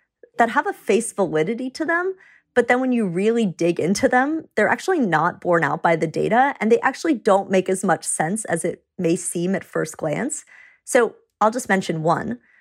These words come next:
There's this assumption that people who live in food deserts, because they don't live near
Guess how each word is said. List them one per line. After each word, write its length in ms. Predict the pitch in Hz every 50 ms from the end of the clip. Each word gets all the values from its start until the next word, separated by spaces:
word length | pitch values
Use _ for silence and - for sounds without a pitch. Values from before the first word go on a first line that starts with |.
| _ -
There's 260 | 196 226 226 240 233
this 380 | - 240 220 220 - - - - _ _ _ _ _ _ _ _ _ _ _ _ -
assumption 720 | 202 202 - 269 269 359 370 - 254 202 185 190 180 175
that 260 | - 170 - - -
people 380 | - - 254 - - 277 269
who 160 | 233 - 214 175
live 300 | 165 175 175 185 180 196
in 180 | - 175 170
food 340 | - - - - 233 254 220
deserts, 540 | 214 160 151 151 - - - - - - - _ _ _ _ _ -
because 480 | 220 208 214 - - 220 220 240 233 -
they 120 | 226 214
don't 360 | 190 175 190 190 196 - 170
live 360 | 170 175 170 170 170 165 160 - -
near 680 | 180 170 170 175 185 202 208 208 185 165 165 165 185